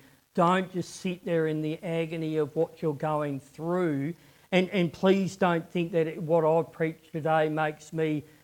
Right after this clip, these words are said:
feel hard, you know, and no one's feeling like that. We sympathise, we empathise with all of our struggles. We all struggle to walk a holy life before God. But God loves you,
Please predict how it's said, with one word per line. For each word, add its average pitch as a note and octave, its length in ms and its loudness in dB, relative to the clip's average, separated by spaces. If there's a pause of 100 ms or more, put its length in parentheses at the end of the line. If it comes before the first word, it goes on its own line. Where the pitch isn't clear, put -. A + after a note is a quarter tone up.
(220)
feel E3 260 4
hard, E3 680 2
you F3 100 0
know, D#3+ 180 4
and F3 260 0
no F#3 240 6
one's F3 300 -4
feeling D#3 460 -2
like D3+ 280 0
that. E3 280 -2 (300)
We F3+ 140 0
sympathise, F3 920 -2
we D#3+ 120 -6
empathise E3+ 800 -4
with E3 240 -4
all F#3 380 2
of F3 100 -2
our D#3 140 -2
struggles. E3+ 920 -2 (260)
We F3+ 160 2
all F#3+ 220 6
struggle E3+ 880 0 (320)
to F#3 100 -2
walk E3 340 0
a D#3 60 -2
holy D#3+ 420 0
life D3+ 340 -2
before D3+ 400 -2
God. D3 560 0 (420)
But F3 320 4
God F3 540 4
loves F#3 640 4
you, D3+ 380 0